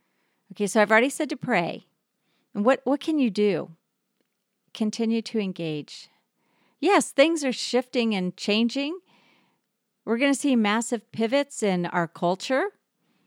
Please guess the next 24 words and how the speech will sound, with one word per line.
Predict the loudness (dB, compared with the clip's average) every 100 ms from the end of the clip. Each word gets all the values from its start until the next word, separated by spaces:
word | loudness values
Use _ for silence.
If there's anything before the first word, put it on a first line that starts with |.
| _ -4
in | 0 0
our | 0
education | -2 -2 -2 -2 -2 0 -2
field. | 0 0 2
We're | 0
already | 0
seeing | -2 -4 -2 0
it. | -2 -4
We're | -2 0
already | 0 -4
seeing | -2 -2 0 0
what's | -2 0
happened | 0 0 -2
with | -4
cancel | -4 -4 -4 -6
culture. | -6 -10 -8 -8 -8 _ _ _ _ _ _ _ _ _ _ _ _ _ _ _ _ _ _ _ _ _ _ _ _ _ -6
But | 0
what | 2
do |
you | 2 2
do | 0 0 -2 -6
with | -2 -2 -2
your | -6
kids? | -2 -2 -2 -8 -20